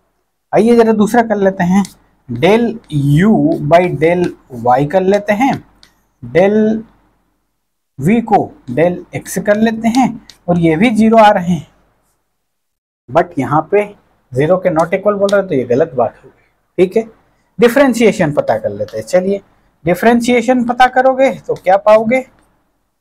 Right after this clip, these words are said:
Differentiation भी ज़ीरो आ रहा है, बिल्कुल अटल सत्य बात है। ये वाली गलत बात है, Simple सा क्वेश्चन था, थोड़ा सा दिमाग लगाना था। A and C ये answer है इस question के लिए। It's simple,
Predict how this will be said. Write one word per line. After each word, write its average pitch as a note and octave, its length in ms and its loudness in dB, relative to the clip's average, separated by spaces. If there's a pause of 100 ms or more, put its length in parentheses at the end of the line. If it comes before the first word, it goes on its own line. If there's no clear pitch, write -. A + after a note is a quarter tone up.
(1300)
Differentiation D#3+ 840 -2
भी G#3+ 180 0 (500)
ज़ीरो D3 560 -2
आ C3 120 0
रहा B2 260 -4
है, - 160 -14
बिल्कुल G#3+ 420 -2
अटल G3+ 240 0
सत्य F#3+ 360 -2
बात C3+ 240 -4
है। - 60 -20 (640)
ये G3+ 140 6
वाली A#2+ 240 2
गलत B2+ 260 0
बात D#3+ 280 -2
है, D#3 60 -2
Simple G#3+ 380 0
सा G#3+ 120 0
क्वेश्चन - 440 -6
था, G3 120 -2
थोड़ा G3+ 300 0
सा E3+ 180 -2
दिमाग D3+ 340 -2
लगाना F3 360 0
था। A3+ 200 2 (460)
A F3 120 2 (300)
and F#3+ 220 0
C F#3+ 200 -2 (760)
ये A#3 80 2
answer C#3+ 420 0
है D#3 120 2
इस - 100 -6
question A3 320 -4
के D3+ 120 -6
लिए। C#3 220 -6 (560)
It's D#3 160 -2
simple, D3 360 -2